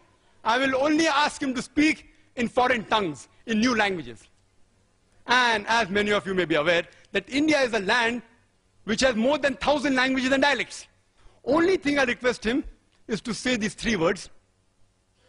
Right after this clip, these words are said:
"One hundred rupees," in the seventeen official languages.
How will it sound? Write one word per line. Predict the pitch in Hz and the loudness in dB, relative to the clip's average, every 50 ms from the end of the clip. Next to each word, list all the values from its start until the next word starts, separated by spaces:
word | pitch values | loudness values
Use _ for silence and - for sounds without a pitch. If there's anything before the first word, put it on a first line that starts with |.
| _ _ - _ _ _ _ _ _ _ _ - | _ _ -20 _ _ _ _ _ _ _ _ -14
"One | 143 143 180 214 254 269 254 - - _ | -6 -2 0 2 2 0 -2 -6 -10 _
hundred | - - 202 226 208 220 202 160 | -6 -2 -2 0 0 0 -2 -2
rupees," | 190 - - 247 294 254 - - _ _ _ _ _ _ _ _ _ _ _ _ _ - - | -2 0 2 2 2 0 -2 -10 _ _ _ _ _ _ _ _ _ _ _ _ _ -8 -2
in | 262 254 254 | -2 0 0
the | 285 262 | 0 0
seventeen | - 262 269 285 320 311 311 320 302 285 | 2 0 0 2 0 2 2 0 2 2
official | 247 - 262 254 220 262 | -2 0 0 0 0 2
languages. | 233 214 214 190 165 117 123 113 - | 2 0 0 -2 -6 -10 -12 -18 -18